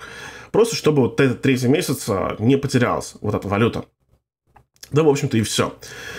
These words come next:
А, опять же, кстати, фри-то-плейщик в упор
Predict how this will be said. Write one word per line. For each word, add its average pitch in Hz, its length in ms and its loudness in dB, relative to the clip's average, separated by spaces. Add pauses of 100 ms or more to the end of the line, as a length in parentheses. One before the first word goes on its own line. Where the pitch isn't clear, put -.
(120)
А, 90 240 0
опять 135 280 2
же, 123 80 -2
кстати, 135 340 2 (680)
фри-то-плейщик 151 680 2
в 139 80 6
упор 151 480 4